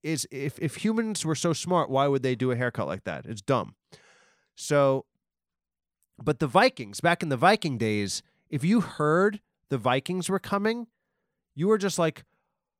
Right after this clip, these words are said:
"Oh, I guess I'm dead now, because what do you, what am I gonna do?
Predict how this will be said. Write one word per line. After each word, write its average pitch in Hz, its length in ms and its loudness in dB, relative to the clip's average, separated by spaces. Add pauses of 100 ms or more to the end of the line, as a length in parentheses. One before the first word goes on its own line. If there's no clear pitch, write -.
(340)
"Oh, 165 200 4
I 120 180 2
guess 151 220 -2
I'm 127 200 -2
dead 147 380 2
now, 87 260 -8
because 104 340 -6
what 135 140 2
do 156 60 2
you, 160 100 2
what 147 200 2
am 170 80 2
I 165 80 2
gonna 156 180 -2
do? 131 460 0